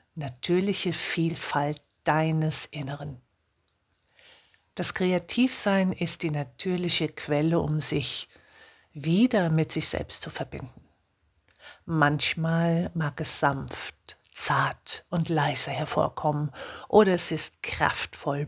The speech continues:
bunt, klar und intensiv durch deine Seelenenergie beim intuitiven Malen. Alles darf zum Ausdruck kommen. Es geschieht im Moment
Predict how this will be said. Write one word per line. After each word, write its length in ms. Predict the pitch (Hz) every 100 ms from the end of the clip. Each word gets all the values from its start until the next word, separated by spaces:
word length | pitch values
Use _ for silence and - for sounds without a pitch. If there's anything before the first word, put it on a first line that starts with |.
| -
bunt, 480 | 202 220 156 123 -
klar 580 | - 160 165 165 160 151
und 220 | 147 -
intensiv 720 | 156 - 151 131 175 180 - - - -
durch 320 | 151 131 -
deine 500 | - 147 156 156 156
Seelenenergie 1200 | 151 - 147 151 143 151 156 143 147 - 151 147 - _ _ _ _
beim 420 | 147 156 190 - -
intuitiven 1200 | 156 147 - - 170 156 151 151 151 - 160 165
Malen. 460 | 160 143 139 - _ _ _ _ _ _ _ _ _ - - - -
Alles 400 | 220 240 - -
darf 280 | 165 156 -
zum 200 | 208 208
Ausdruck 540 | 160 127 - 151 -
kommen. 420 | 151 147 160 160 _ _ _ _ _ _ _ _ _ _ _ -
Es 180 | - -
geschieht 420 | 175 - 190 180
im 120 | 175
Moment 500 | 165 156 156 156 202